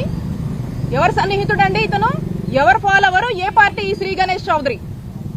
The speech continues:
ఈ శ్రీ గణేష్ అనే వ్యక్తి టీడీపీ. ఈ టీడీపీ అతన్ని మా ఫాలోవర్ అంటారా? మా ఫాలోవర్ అని చెప్పి కట్టుకదల్లి మా మీద కేసు పెడతారా? ఇప్పుడు వాస్తవాల్లోకి వస్తే ఒకటి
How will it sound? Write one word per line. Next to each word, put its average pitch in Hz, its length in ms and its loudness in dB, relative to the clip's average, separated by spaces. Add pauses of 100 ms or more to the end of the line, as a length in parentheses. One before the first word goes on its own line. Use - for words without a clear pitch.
(120)
ఈ 277 100 -4
శ్రీ 330 120 -2 (120)
గణేష్ 403 320 2
అనే 381 180 0
వ్యక్తి 415 260 0 (400)
టీడీపీ. 403 420 4 (1300)
ఈ 381 120 0
టీడీపీ 427 460 2
అతన్ని 339 360 -4 (540)
మా 302 80 6 (100)
ఫాలోవర్ 381 400 8
అంటారా? 247 400 -2 (600)
మా 339 100 4 (100)
ఫాలోవర్ 415 460 8
అని 349 120 -6
చెప్పి 453 240 -6 (380)
కట్టుకదల్లి 392 680 0 (340)
మా 339 160 0
మీద 415 220 0
కేసు 330 240 -4
పెడతారా? 262 360 4 (680)
ఇప్పుడు 403 240 -2
వాస్తవాల్లోకి 403 680 6
వస్తే 262 280 -6 (4000)
ఒకటి 370 260 4